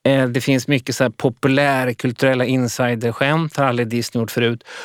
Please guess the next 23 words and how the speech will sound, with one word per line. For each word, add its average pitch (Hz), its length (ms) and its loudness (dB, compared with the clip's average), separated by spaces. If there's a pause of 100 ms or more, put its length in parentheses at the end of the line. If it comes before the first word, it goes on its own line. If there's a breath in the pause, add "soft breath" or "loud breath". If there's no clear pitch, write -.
(200 loud breath)
Och 151 140 4
framförallt 165 520 0
att 170 140 -4
han 151 160 2
ger 151 140 2
sig 156 180 -4
på 220 460 0 (600 loud breath)
såna 143 400 2
personer 127 540 2
som 135 200 0
är 127 140 2
då 117 240 0
traditionellt 123 920 0 (120)
hjältar 135 640 0
i 123 120 -2
Disney-filmer, 147 1000 0
det 113 100 -2
vill 113 80 0
säga 110 220 0
prinsessor 123 1160 0
och 117 100 0
löjliga 117 440 0
prinsar. 120 640 0